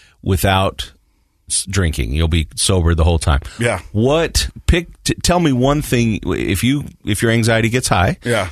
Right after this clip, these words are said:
Speaker 1: 'cause you've had panic t-, attacks before, you're prone to some of that. I-, if you're there and it's stressful, in the past you might have gone for a drink. What do you, what's a tool, what's a skill you're gonna use now to, like, calm and,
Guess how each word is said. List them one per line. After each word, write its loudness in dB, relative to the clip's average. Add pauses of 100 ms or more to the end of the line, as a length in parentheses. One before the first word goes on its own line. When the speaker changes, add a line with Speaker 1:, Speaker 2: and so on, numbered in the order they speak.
Speaker 1:
'cause 2
you've 2
had 2
panic 2
t-, -6
attacks -2
before, 0
you're 0
prone 0
to -2
some 0
of 0
that. 2 (420)
I-, 2
if 0
you're 2
there 2
and 4
it's -2
stressful, 0 (760)
in 2
the 0
past 2
you 0
might 4
have 0
gone 4
for 0
a 2
drink. 0
What 2
do 2
you, -2 (100)
what's 0
a 0
tool, 0 (300)
what's -2
a 0
skill 0
you're 2
gonna 2
use 2
now 4 (280)
to, 0
like, 0
calm 0
and, 0